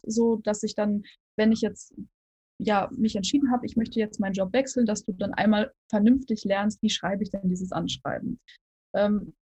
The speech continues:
nächsten Monat, ähm, wird das Thema wahrscheinlich wieder ein anderes sein. Also es wird immer wieder ein anderes Thema sein.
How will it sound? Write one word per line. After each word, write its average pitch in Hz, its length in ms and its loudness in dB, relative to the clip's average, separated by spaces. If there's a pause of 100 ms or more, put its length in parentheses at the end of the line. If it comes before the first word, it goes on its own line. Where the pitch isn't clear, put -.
(200)
nächsten 240 520 6
Monat, 240 460 6
ähm, 214 360 2
wird 240 160 4
das 220 140 -2
Thema 226 300 4
wahrscheinlich 214 420 2
wieder 208 180 0 (120)
ein 208 140 -2 (180)
anderes 196 420 2
sein. - 200 -2
Also 202 140 -6
es 190 160 -10
wird 233 120 -4
immer 247 200 2
wieder 220 160 0
ein 214 100 -2
anderes 190 360 -4
Thema 185 260 -4
sein. 262 340 0